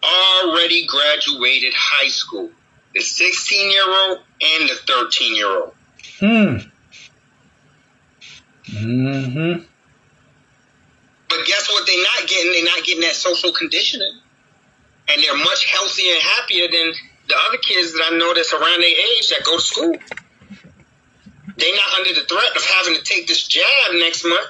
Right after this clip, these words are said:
Speaker 1: so that they can start back school. Right? So it's, it's all mind control. If it ain't the school, if it ain't the education system, it's your religious system.
Speaker 2: Facts.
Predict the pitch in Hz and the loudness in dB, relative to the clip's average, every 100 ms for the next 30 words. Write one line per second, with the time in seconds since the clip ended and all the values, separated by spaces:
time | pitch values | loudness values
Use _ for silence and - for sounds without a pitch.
0 | - _ _ _ _ _ - 175 - - | -12 _ _ _ _ _ 0 2 2 2
1 | 226 - - 180 180 170 214 - - - | 2 0 0 0 2 0 0 0 0 -2
2 | 523 - _ _ _ _ _ _ _ _ | -4 -16 _ _ _ _ _ _ _ _
3 | _ _ _ _ _ _ _ _ _ _ | _ _ _ _ _ _ _ _ _ _
4 | _ _ _ _ _ _ _ _ _ _ | _ _ _ _ _ _ _ _ _ _
5 | - _ _ _ _ _ - - - - | -20 _ _ _ _ _ 0 0 0 -2
6 | 605 - - 196 - - - 185 220 226 | -2 -2 -2 -4 -2 -4 -4 -2 2 2
7 | 226 214 - 214 220 190 - 180 156 127 | 2 2 2 2 -2 -4 -4 0 0 0
8 | - - _ - - - 226 214 175 - | -6 -18 _ -6 -2 2 2 2 0 0
9 | - 262 269 180 185 208 180 170 185 - | 0 2 2 2 0 0 0 0 0 0
10 | 254 302 233 - 208 202 220 220 220 214 | 2 2 2 2 -2 0 -2 0 0 0
11 | 226 311 - 240 - 185 - - - - | 0 2 0 -2 0 -2 -2 -4 -4 -14
12 | _ - - _ _ _ _ _ _ - | _ -20 -20 _ _ _ _ _ _ -20
13 | - - - _ - - 107 92 - - | -20 -20 -20 _ -20 -8 -4 -4 -6 -12
14 | - | -16